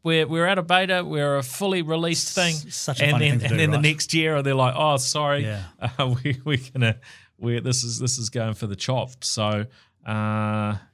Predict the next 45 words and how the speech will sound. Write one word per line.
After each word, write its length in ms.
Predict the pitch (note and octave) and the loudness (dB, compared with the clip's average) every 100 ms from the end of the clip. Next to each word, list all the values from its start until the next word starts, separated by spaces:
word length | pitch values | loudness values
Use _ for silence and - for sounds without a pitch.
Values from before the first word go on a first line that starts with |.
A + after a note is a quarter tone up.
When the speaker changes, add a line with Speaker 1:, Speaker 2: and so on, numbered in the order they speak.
| _ | _
Speaker 1:
yeah. 160 | D#3+ D3+ | -2 2
Speaker 2:
Interesting, 260 | A2+ D3 C3+ | 4 4 2
but, 160 | C#3+ | 0
uh, 160 | D3 D3+ | -2 -2
you 80 | D#3 | -2
know, 300 | D3+ C#3+ D3 - | -2 -2 -4 -4
you 80 | C#3+ | -4
know, 120 | C#3+ | -2
if 220 | C#3+ B2+ | -4 -4
you 80 | C#3+ | -2
read 160 | D#3+ | -2
some 140 | - C#3+ | 0 0
of 60 | |
the 80 | B2+ | 2
articles 420 | A#2+ B2 B2+ A#2+ | 2 2 -2 -4
around 380 | A2+ A#2 A2+ A2+ | -2 -2 0 -2
Google, 340 | A2+ A2+ G#2+ A2 | -2 -4 -4 -4
you 80 | |
know, 260 | A#2 A#2 A2+ | -2 0 -2
they're 180 | A#2 B2+ | -2 -2
bringing, 500 | C3+ B2+ A#2 A#2 A#2 | 0 2 0 -2 -4
um, 240 | A2+ G#2+ | -6 -4
new 280 | G#2+ A2+ A#2+ | -4 -4 -4
things 320 | - G#2+ G#2+ | -4 -6 -6
to 100 | - | -6
life 400 | G#2 G#2+ G2 - - | -6 -4 -4 -8 -12
on 120 | G2+ | -12
a 40 | |
weekly 560 | F#2+ G#2 G#2+ - F#2+ F2 F2+ _ - | -10 -10 -10 -10 -12 -14 -18 _ -16
basis, 460 | F#2 F#2 - - - | -12 -10 -12 -14 -14
right? 280 | D#2 - - - - _ | -14 -16 -20 -20 -20 _
They 80 | G#2+ | -10
bring 220 | G#2 A2 | -4 -4
in 80 | G#2+ | -2
so 200 | - A2 | -2 -2
many 140 | G#2+ | -4
things, 280 | G2+ G#2 G2 | -6 -8 -6
and, 100 | A2 | -2
and 240 | B2 B2+ C#3 | -2 -2 0
a 20 | |
lot 80 | D#3+ | 0
of 60 | |
stuff 240 | - B2+ B2+ | -2 -4 0
doesn't 400 | B2+ A#2+ - - | 2 0 -4 -8
come 420 | B2 A2 G2+ | -4 -2 -4